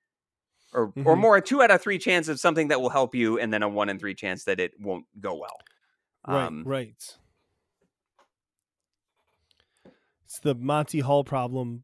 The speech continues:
Speaker 2: without the problem. 'Cause you don't have to
Speaker 1: <laughs>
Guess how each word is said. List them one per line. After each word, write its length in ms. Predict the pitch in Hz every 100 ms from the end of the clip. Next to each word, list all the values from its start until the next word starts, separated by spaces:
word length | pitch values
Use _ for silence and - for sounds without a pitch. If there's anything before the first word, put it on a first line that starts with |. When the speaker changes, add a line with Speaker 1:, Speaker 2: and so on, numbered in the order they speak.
| _
Speaker 2:
without 360 | 135 143 135 -
the 80 | 123
problem. 640 | - 131 120 110 98 113 _ _ -
'Cause 640 | 156 - - - - 127 113
you 60 |
don't 120 | 127 127
have 160 | 123
to 140 | 135 127 _ - - - _ _ _ _ - - -
Speaker 1:
<laughs> 120 | 226